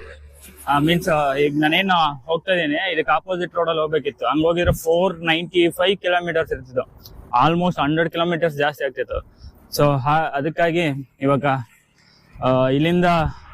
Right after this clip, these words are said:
ವಾರ್ತೇಜ್ ಅಂತ ಬರುತ್ತೆ, ಆ ವಾರ್ತೇಜ್ ರೋಡಿಂದ ಹೋದ್ರೆ, ಆ,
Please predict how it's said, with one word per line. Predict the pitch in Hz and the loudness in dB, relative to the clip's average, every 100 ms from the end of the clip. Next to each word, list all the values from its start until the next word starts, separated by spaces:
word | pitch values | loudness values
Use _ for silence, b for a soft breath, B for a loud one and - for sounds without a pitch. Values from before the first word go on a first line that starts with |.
| - - - - | -18 -16 -16 -2
ವಾರ್ತೇಜ್ | 139 170 - 180 | 2 2 2 0
ಅಂತ | 175 156 | 0 0
ಬರುತ್ತೆ, | 151 156 143 165 - - - - | 0 0 0 -2 -4 -8 -8 -2
ಆ | |
ವಾರ್ತೇಜ್ | 131 147 175 190 175 | 2 4 2 -2 -2
ರೋಡಿಂದ | 170 170 165 | 0 0 2
ಹೋದ್ರೆ, | 160 156 151 202 170 131 - - - - - - - - - 147 | 2 2 2 2 0 -2 -6 -10 -12 -18 -8 -6 -6 -2 2 4
ಆ, | 143 | 4